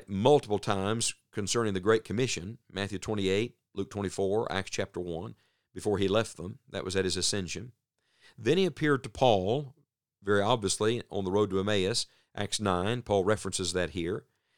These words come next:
He appears to Stephen in Acts chapter seven when he's being received up into glory. He appears, we believe, to Paul again in the temple in Acts twenty-two and twenty-three.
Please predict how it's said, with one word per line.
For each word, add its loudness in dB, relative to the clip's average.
He 2
appears 2
to 0
Stephen 0
in -2
Acts -2
chapter -2
seven 0
when -2
he's -2
being -2
received 0
up 2
into -4
glory. 0
He 2
appears, 2
we 2
believe, 4
to -4
Paul 2
again 2
in -4
the -2
temple -2
in -6
Acts -4
twenty-two -2
and -2
twenty-three. -2